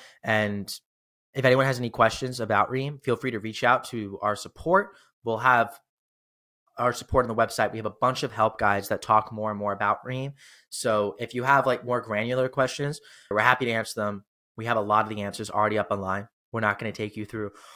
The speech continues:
all of our help guides now, because there might be some people listening who are like,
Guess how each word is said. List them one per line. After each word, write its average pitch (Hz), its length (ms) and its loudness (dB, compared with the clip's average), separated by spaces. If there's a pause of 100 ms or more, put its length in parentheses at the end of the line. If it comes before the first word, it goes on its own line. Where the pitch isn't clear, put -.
(180)
all 208 180 12
of 180 100 8
our 160 100 8
help 135 260 4
guides 151 240 2
now, 175 260 0
because 147 240 -2
there 139 140 -2
might 135 180 0
be 151 80 -6
some 135 220 -4
people 127 240 -6
listening 165 420 -6
who 160 60 -2
are 139 100 6
like, 135 260 2